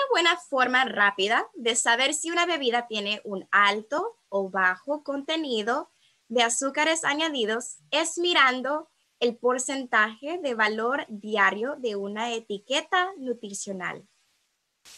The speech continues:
El porcentaje del valor diario le indica el porcentaje de cada nutriente en una sola porción, en comparación con la cantidad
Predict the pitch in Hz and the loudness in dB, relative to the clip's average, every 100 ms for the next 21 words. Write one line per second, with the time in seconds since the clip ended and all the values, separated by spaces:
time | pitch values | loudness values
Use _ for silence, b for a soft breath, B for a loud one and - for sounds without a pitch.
0 | - _ _ _ - 359 381 415 427 480 | -20 _ _ _ 0 2 2 2 2 2
1 | 440 277 226 226 262 330 294 262 240 240 | 4 6 4 2 -4 -2 -2 0 2 2
2 | 277 269 247 202 185 196 269 _ _ 285 | 0 -4 2 4 4 -2 -6 _ _ -2
3 | 330 330 349 339 415 403 330 330 330 294 | 0 2 0 0 -2 0 -2 -2 -2 2
4 | 240 240 233 196 - 269 311 359 381 392 | 0 0 -4 -4 -6 -6 0 2 2 0
5 | 254 220 208 233 254 - 240 233 285 311 | 0 2 0 -6 -8 -6 -6 -2 -2 -2
6 | - - 247 240 254 202 202 - 247 208 | -2 -2 0 0 -2 -6 -6 -6 -2 -4
7 | 190 _ _ _ _ _ _ _ _ _ | -4 _ _ _ _ _ _ _ _ _
8 | _ 330 349 330 392 392 370 392 - 294 | _ 2 4 4 2 4 4 4 0 0
9 | 254 277 311 _ _ _ - 339 359 359 | 0 -2 -8 _ _ _ 0 2 4 2
10 | 311 294 294 294 240 214 | 0 -2 -2 0 4 4